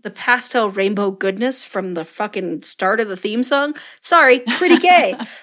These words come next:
Speaker 1: The hair
Speaker 2: Yeah.
Speaker 1: poof, pretty gay. Bo's fucking little belly thing, that's bi as fuck. <laughs>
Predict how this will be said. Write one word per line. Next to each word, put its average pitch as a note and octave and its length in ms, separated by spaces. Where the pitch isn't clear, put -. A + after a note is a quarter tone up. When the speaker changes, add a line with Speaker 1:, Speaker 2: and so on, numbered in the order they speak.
Speaker 1:
The - 260
hair A4 240
Speaker 2:
Yeah. D4 100
Speaker 1:
poof, A3 360
pretty B3 340
gay. E4+ 420
Bo's D#4+ 420
fucking F4 360
little E4 340
belly F#4 340
thing, G#3+ 480
that's D4 220
bi G#3+ 300
as C4+ 140
fuck. G4 520
<laughs> - 40